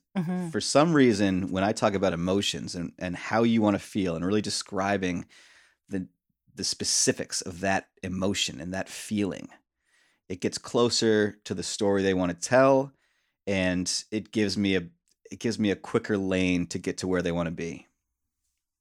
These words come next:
Speaker 2: Does that make sense?
Speaker 1: Yeah, that, it does. It makes a lot of sense, actually. So my next question is actually, um, how much does this change depending on where they are in the world? Because obviously, you know, in North America, we have different sensibilities than, say, Great Britain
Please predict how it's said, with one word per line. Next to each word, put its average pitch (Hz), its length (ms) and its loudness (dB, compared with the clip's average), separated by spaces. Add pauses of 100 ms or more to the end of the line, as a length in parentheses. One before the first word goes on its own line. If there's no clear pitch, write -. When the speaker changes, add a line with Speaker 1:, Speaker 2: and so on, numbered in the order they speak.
(100)
Speaker 2:
Does 107 100 -2
that 139 100 2
make 147 140 -2
sense? - 160 0
Speaker 1:
Yeah, 175 100 2
that, 160 180 0 (300)
it 214 100 4
does. 196 460 4
It 196 100 0
makes 196 220 -2
a 196 40 0
lot 175 160 4
of 180 60 0
sense, 156 300 -4
actually. - 460 -4 (280)
So 185 220 4
my 175 160 4
next 190 340 4
question 160 600 4
is 170 240 4
actually, 160 680 2 (140)
um, 143 340 2
how 202 200 2
much 240 240 4
does 180 160 2
this 160 240 0
change 151 720 0
depending 156 480 2
on 139 160 2
where 156 260 4
they 151 160 2
are 139 180 2
in 131 80 2
the 127 80 0
world? 143 540 -2 (500)
Because 147 720 2
obviously, 160 920 2 (360)
you 160 100 0
know, 139 140 2
in 135 120 2
North 139 200 2
America, 185 540 4
we 143 140 2
have 139 240 0
different 135 340 0
sensibilities 143 760 0
than, 123 360 -4
say, 123 360 -4
Great - 320 -8
Britain 135 480 2